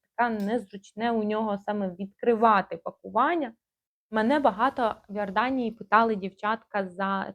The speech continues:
те, звідки в мене цей скульптор, е, і, е, де його можна замовити, але, на жаль, на превеликий,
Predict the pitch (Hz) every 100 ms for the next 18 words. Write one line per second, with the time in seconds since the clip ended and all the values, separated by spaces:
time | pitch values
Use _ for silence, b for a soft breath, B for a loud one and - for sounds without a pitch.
0 | - 196 196 196 190 190 226 - 196 202
1 | 202 208 202 196 202 208 - - 254 302
2 | - 330 320 _ _ _ _ 196 196 185
3 | _ _ - 208 202 196 - - 208 220
4 | 202 247 262 233 214 214 233 226 208 214
5 | 214 359 415 - - 233 240 226 226 233
6 | 208 240 349 392 311 - 294 277 285 294
7 | 285 - 277